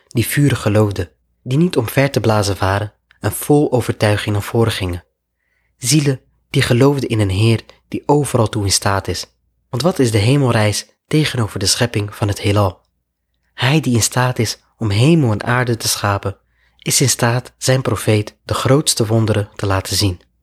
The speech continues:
Het is dezelfde logica voor de waarachtigen die met hun rotsvaste overtuiging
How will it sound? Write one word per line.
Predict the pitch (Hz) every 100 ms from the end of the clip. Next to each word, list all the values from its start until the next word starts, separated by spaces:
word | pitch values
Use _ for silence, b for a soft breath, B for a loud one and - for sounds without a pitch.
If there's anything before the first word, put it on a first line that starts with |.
| _ _
Het | - -
is | 147 123
dezelfde | 101 120 135 113
logica | 110 110 107 - 92 - _ -
voor | 123
de | 113
waarachtigen | 110 117 - - - 90 _ _ _ -
die | 110
met | 107
hun | 98
rotsvaste | 110 156 - 139 -
overtuiging | 117 107 - 98 - 98